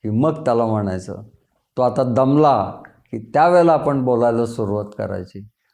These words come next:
आणि खरं काय ते सांगायचं, म्हणजे ही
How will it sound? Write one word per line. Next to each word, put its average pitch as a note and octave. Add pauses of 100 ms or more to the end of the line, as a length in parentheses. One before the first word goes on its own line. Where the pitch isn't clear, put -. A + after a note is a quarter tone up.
(120)
आणि B2+ (220)
खरं C#3+
काय G#2 (320)
ते A#2
सांगायचं, G2 (360)
म्हणजे A2
ही A#2